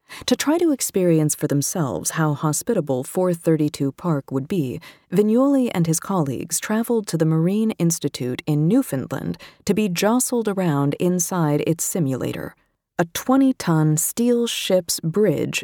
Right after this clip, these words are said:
mounted on hydraulic pistons and surrounded by screens. Typically, ships' crews use the simulator to practice for encounters with icebergs and roiling seas,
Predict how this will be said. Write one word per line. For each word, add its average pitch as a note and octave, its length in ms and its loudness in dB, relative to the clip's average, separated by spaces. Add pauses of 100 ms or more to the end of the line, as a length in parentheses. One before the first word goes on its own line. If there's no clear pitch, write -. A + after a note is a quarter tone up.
mounted G#3+ 560 2
on D3+ 180 2
hydraulic D#3 680 0
pistons C#3 640 -4 (200)
and F#3+ 160 0
surrounded G#3 640 0
by D#3 160 2
screens. - 680 -4 (680)
Typically, E3+ 540 0 (120)
ships' - 460 0
crews E3+ 540 -2
use F3 300 2
the F#3 100 -2
simulator C3+ 600 -2
to F3 100 -6
practice E3+ 600 -4
for F3 200 2
encounters F3 640 0
with E3 220 2
icebergs - 680 -4
and C#3 280 -4
roiling D#3+ 440 4
seas, - 540 -2